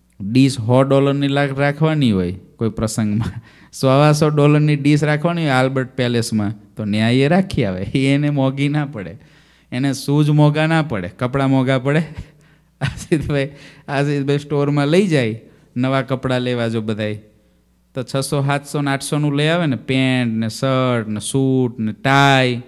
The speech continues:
બોલો, અમારા ભગતને નહોતું પહેરવું તેને કોક લઈ ગયા ઘરના બધાય કે "ભાઈ પ્રસંગમાં આવવાનું છે, જવું, જવાનું હોય તો તમારે લેવું જ પડે." તો ભગતને લઈ ગયા પંચોતેર ડોલરની ટાઈ. હવે આટલી અહીં લટકાવવાની ટાઈ પંચોતેર ડોલરની, બોલો,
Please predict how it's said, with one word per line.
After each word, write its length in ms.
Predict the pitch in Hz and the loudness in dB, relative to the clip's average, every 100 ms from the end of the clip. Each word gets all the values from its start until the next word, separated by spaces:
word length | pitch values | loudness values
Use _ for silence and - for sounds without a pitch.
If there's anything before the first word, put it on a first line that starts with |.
| - _ _ _ _ _ | -18 _ _ _ _ _
બોલો, 240 | 127 110 92 | -2 0 -2
અમારા 380 | 101 131 135 | -2 0 0
ભગતને 420 | 120 127 139 143 143 | 0 -2 -2 -2 -2
નહોતું 380 | 143 151 170 | -2 -2 -4
પહેરવું 280 | 160 165 165 | -2 -4 -4
તેને 200 | 160 160 | -6 -6
કોક 220 | 151 143 | -6 -4
લઈ 260 | 127 117 101 | -2 -2 -2
ગયા 220 | 92 85 - _ _ _ _ _ _ _ _ _ | -6 -8 -12 _ _ _ _ _ _ _ _ _
ઘરના 380 | 107 120 113 107 | -2 2 4 2
બધાય 340 | 98 92 92 87 - | 0 -6 -8 -8 -10
કે 60 | 117 | -6
"ભાઈ 160 | 107 123 | -2 -2
પ્રસંગમાં 640 | 123 113 - 147 156 151 | -2 -4 -2 0 0 0
આવવાનું 280 | 151 147 131 | 2 0 0
છે, 160 | 123 | -2
જવું, 440 | 104 113 143 147 113 | 0 0 0 -2 -4
જવાનું 480 | 110 117 131 143 | 0 2 2 0
હોય 80 | 143 | 0
તો 120 | 143 | -2
તમારે 320 | 147 143 143 135 | -2 0 0 0
લેવું 360 | 117 139 175 | 0 4 2
જ 120 | 165 | 2
પડે." 200 | 147 120 | 0 0
તો 100 | 107 | -2
ભગતને 420 | 104 120 139 139 143 | -2 -2 -2 -2 -2
લઈ 200 | 147 151 | -2 -2
ગયા 140 | 135 | -2
પંચોતેર 520 | - 131 131 135 135 | -2 -2 -2 -2 -4
ડોલરની 520 | 131 131 131 127 127 | -2 -2 0 0 -2
ટાઈ. 600 | 120 - 139 139 127 104 101 - _ _ - | -4 0 2 2 2 -2 -6 -18 _ _ -4
હવે 100 | 120 | 0
આટલી 420 | 123 131 190 202 | 0 0 -2 2
અહીં 140 | 196 | 4
લટકાવવાની 640 | 170 170 - 175 165 160 156 | 4 2 2 2 2 2 0
ટાઈ 220 | 151 151 | 0 0
પંચોતેર 540 | 151 147 147 143 123 | 0 0 0 0 0
ડોલરની, 400 | 110 101 98 98 | 0 0 0 -2
બોલો, 320 | 98 120 120 | -2 -2 -4